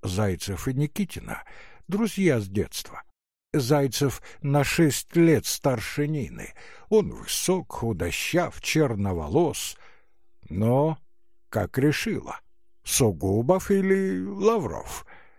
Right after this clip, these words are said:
Конечно, Сугубов, да? Видишь ли, так ты еще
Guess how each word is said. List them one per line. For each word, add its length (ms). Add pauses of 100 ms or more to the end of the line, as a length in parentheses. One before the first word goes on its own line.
(280)
Конечно, 680
Сугубов, 880
да? 460 (800)
Видишь 760
ли, 440 (680)
так 280
ты 140
еще 500